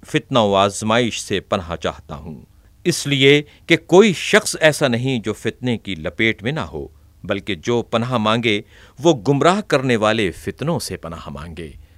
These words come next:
کیونکہ اللہ سبحانہ کا ارشاد ہے،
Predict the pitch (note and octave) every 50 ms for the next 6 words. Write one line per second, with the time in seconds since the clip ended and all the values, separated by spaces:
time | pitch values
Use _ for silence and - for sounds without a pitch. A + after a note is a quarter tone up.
0 | _ _ - - - - B2 B2 A2 - G2 G2 - - A#2+ G#2 G2+ G#2+ G#2+ A2+
1 | G#2+ G#2 F#2+ - - A#2 G2 G2+ F#2+ F#2+ F#2+ F#2+ D3+ D3 A2+ F2 - G#2 G2 F2+
2 | - - - A2+ G2 F2+ D#2+ D2+ E2 D2+ D2